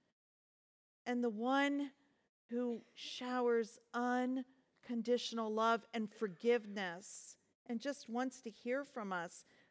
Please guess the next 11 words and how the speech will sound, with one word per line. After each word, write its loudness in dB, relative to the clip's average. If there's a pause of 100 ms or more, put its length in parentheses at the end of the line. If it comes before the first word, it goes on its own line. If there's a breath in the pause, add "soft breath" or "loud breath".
"God, -6
I'm -2
so -4
sorry. -8 (1200)
I'm -8
so -4
sorry. -4
Lord, 6
I 6
need 0
you. -4